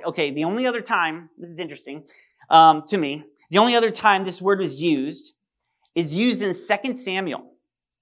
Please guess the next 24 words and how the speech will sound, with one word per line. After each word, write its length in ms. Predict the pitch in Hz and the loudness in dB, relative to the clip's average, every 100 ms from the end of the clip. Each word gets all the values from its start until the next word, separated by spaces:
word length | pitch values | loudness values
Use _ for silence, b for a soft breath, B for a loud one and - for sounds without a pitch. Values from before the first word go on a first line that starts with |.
| _ _ _ - | _ _ _ -8
In 80 | |
Second 260 | 147 196 202 | 0 0 0
Samuel 260 | 233 220 185 | -2 -2 0
thirteen, 400 | 208 202 208 160 | -2 -2 -4 -4
it 60 | |
says, 240 | - 165 165 | 0 -2 0
"So 200 | 202 180 | 0 0
his 240 | 202 180 | -2 -4
servant 400 | 311 339 208 - | -4 -4 -4 -4
put 140 | 262 | -2
her 120 | 349 233 | 2 6
out 320 | 175 190 - B B B | 8 6 0 B B B
and 180 | 185 151 | -6 2
bolted 380 | 208 254 285 | 2 2 -2
the 60 | 254 | -6
door 260 | 220 240 208 | -2 -2 0
after 360 | 185 208 147 | -4 -4 -6
her. 340 | 139 107 147 - b b | -4 -4 -6 -12 b b
She 480 | - 240 294 269 226 | -4 -2 0 -2 0
was 240 | 202 151 | 0 0
wearing 360 | 170 233 233 208 | -2 -2 -2 -8
an 140 | 185 | -8
ornate 540 | - 214 294 262 233 156 | -4 -2 0 -2 -4 -4
robe, 500 | 202 190 143 139 | 2 4 2 -2